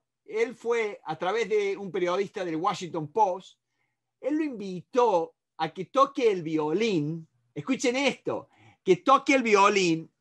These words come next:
Joshua, que, que una persona que cada vez que él toque el violín, eh, tiene que ser una sinfónica, eh,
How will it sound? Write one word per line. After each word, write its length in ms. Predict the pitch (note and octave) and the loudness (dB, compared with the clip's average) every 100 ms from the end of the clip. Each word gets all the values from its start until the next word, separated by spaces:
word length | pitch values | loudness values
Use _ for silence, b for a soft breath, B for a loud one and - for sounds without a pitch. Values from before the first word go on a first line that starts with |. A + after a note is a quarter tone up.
| D3+ | -10
Joshua, 460 | C#3+ A#3+ A3 E3+ D#3 | 2 2 2 -4 -8
que, 260 | F#3+ F#3+ | 2 2
que 120 | D#3 G#3+ | 2 -2
una 180 | B3+ | 0
persona 560 | A3 G3+ F#3 A3+ B3 A3 | 6 4 6 0 2 0
que 260 | G3 F3 - | 2 0 0
cada 260 | G#3 A3+ | 2 4
vez 160 | A3+ A3 | 2 0
que 100 | G#3+ | -4
él 100 | F#3 | 0
toque 260 | A3 F3+ | -2 0
el 60 | G#3 | 2
violín, 680 | F#3 F3+ F#3+ A#3 A3+ E3 - _ _ _ | 4 4 4 0 -2 -8 -14 _ _ _
eh, 180 | D3 D#3+ | -8 -6
tiene 200 | D3+ G3 | -4 -2
que 100 | E3+ | 0
ser 120 | E3+ | 0
una 120 | G3 D#3+ | 0 -2
sinfónica, 1300 | - C#3+ D3 - A#3+ A#3+ G#3+ G3+ C#3 G3 G3 G3 F#3 | 0 -4 -4 2 6 6 4 -2 2 6 8 8 6
eh, 180 | D3+ | 2